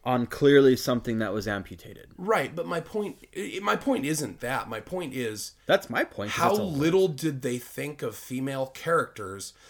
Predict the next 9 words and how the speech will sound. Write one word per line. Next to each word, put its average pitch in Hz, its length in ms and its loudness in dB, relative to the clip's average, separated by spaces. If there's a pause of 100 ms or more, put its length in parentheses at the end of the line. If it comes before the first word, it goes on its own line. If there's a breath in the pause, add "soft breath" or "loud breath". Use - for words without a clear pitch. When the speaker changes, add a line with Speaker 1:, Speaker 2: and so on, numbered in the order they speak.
(160 soft breath)
Speaker 2:
that 127 300 -2
they 127 160 0
had 127 400 -8
to 131 240 -6
cheat - 540 -4
their 185 200 -2
way 113 300 -4
to 117 160 -12
victory? - 580 -10